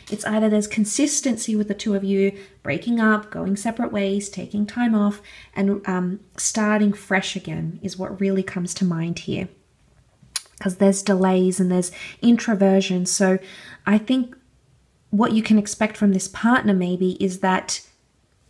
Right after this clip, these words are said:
they do want something. They're very open to the thought of being with you and having a relationship with you. This is Aries energy. Um, and Aries is a very excitava-, uh, excited, motivated energy. So,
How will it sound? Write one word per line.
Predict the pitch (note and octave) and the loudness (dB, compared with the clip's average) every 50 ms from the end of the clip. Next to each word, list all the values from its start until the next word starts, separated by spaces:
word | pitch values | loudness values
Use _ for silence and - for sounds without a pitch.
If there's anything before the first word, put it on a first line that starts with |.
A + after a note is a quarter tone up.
| - | 2
they | - G3+ G#3 | 4 6 6
do | G3+ G3+ A3 A#3+ C4+ C#4+ C#4 | 4 4 2 2 4 4 4
want | G#3+ G#3+ G#3 G3+ | 4 4 4 2
something. | G3+ - - F#3+ F3+ F#3 - - A3 A#3+ C#4 C#4+ | 2 0 0 0 0 0 0 0 0 2 0 0
They're | B3 G#3 | 0 2
very | G3+ G3+ G#3 G3+ - | 4 4 2 2 2
open | - G#3 B3 C4+ - - A#3 G3+ | 2 2 2 2 2 2 0 0
to | G#3 - | 0 -2
the | - F#3+ | -6 -6
thought | - - G#3 G3 G3 G3 | -2 0 2 4 4 4
of | F#3 F3+ F#3 - - | 2 -2 -4 0 4
being | F#3+ F#3+ G#3 G#3+ G#3 | 6 8 8 8 6
with | G3 G3 G3 - G3 | 4 2 0 -2 0
you | F#3 F#3+ G#3 G3+ | 2 2 4 2
and | F#3+ E3+ | 2 0
having | - G3 F#3+ F#3+ F#3+ | -2 -2 0 0 0
a | F#3 | 0
relationship | F3+ F3+ F3 F3 F3+ G3 - - F#3 - - F#3 - - | -2 -2 -2 -2 -2 -2 -4 -4 -6 -6 -8 -8 -4 -2
with | G3 G3 G3 - | -2 -2 -2 -2
you. | - F#3 F3+ F#3 F3+ - - - - | -2 0 0 0 -2 -6 -16 -16 -12
This | - G#3 - | -8 -4 -2
is | A#3 G#3+ - - | -2 -2 0 0
Aries | - G3+ G3 G3 F#3+ F#3 - - | 2 2 4 2 2 -2 -2 0
energy. | G3 G3+ G3+ G3 F#3+ G3 F3+ F3 F3+ F3 - _ - - - - - _ | 2 2 2 2 0 -2 -4 -6 -6 -8 -12 _ -20 -20 -20 -20 -14 _
Um, | - F3+ F3 F3 F3 F3 G#3 - _ - | -8 -6 -4 -4 -6 -6 -8 -8 _ -2
and | G3 G3 G3 - | -2 0 2 2
Aries | G3+ G#3 A3 G#3+ G#3 G#3 | 2 2 2 2 0 -2
is | G3+ F#3+ | -4 -4
a | G3+ | -4
very | F#3+ F#3+ F#3 F#3 | -2 -2 -4 -4
excitava-, | - - - - - - - - - F#3+ F#3+ G#3 G3+ - G3+ F#3 F#3 F3+ F3 F3 - - | -6 -10 -14 -12 -10 -10 -6 -2 -2 0 0 -2 -4 -4 -4 -4 -2 -2 -4 -6 -8 -10
uh, | F3 E3 - | -12 -10 -10
excited, | - - - - - G#3 F#3+ G3 G3 - G3 F#3 - - - | -10 -8 -8 -6 -4 -2 -2 -2 -2 -2 -2 -4 -4 -6 -6
motivated | F3+ F3+ F#3 F#3+ G3+ A3+ B3 A#3+ - A#3+ G3 F3+ F3 F3 F3+ E3+ E3+ | -4 -2 0 2 2 2 0 -2 -4 -4 -4 -4 -6 -6 -8 -10 -10
energy. | F3 E3 E3 D#3+ D#3+ D3+ D#3 D#3+ D#3+ - - - - - - _ | -10 -10 -10 -10 -10 -10 -10 -12 -12 -16 -20 -20 -20 -20 -20 _
So, | - - - - - G3+ F#3 F3+ F3+ F#3+ F#3+ | -12 -8 -6 -2 0 0 2 2 0 0 -2